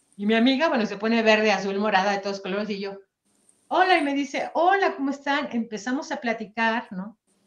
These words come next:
Yo con toda la pena del mundo, porque, pues, nada que ver, ¿no? O sea, mi ignorancia o, o mi visualización de lo que él representaba en el escenario.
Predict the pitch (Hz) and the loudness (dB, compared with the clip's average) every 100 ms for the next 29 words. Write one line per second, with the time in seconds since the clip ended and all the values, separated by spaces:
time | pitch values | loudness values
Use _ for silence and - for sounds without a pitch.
0 | _ _ _ _ _ 165 196 240 233 233 | _ _ _ _ _ -6 0 2 2 2
1 | 208 - 233 240 202 190 196 220 214 208 | 2 2 4 4 4 0 2 4 4 0
2 | 196 196 190 180 185 220 - 190 180 208 | -6 -6 -6 -4 0 0 0 2 4 4
3 | 226 196 233 247 196 190 180 180 190 202 | 2 0 -2 -2 -4 -4 -6 -6 -2 0
4 | 220 220 208 220 185 180 185 190 175 175 | -2 -2 0 2 0 -2 -6 -6 -8 -10
5 | - 180 180 185 180 208 220 208 185 202 | -4 -4 -2 -4 -4 -2 -2 -2 -6 -8
6 | 214 214 185 185 196 202 220 202 196 220 | -8 -10 -10 -2 0 0 -2 -8 -8 -6
7 | 214 202 | -4 -4